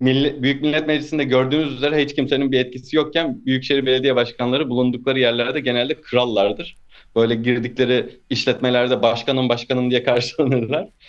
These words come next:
Milletvekillerini çok az kişi tanır ama belediye başkanlarını o şehirdeki herkes tanır. Çünkü bildiğiniz üzere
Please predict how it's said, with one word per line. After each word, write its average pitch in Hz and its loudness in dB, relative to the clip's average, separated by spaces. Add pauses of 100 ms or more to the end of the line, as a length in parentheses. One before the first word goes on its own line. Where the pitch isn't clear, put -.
(160)
Milletvekillerini 143 2
çok 151 0
az - -2
kişi - -14
tanır 151 0
ama 131 2
belediye 127 2
başkanlarını 123 0
o 127 2
şehirdeki 123 2
herkes 117 -2
tanır. 131 -2
Çünkü 127 -2
bildiğiniz 127 -2
üzere 131 -2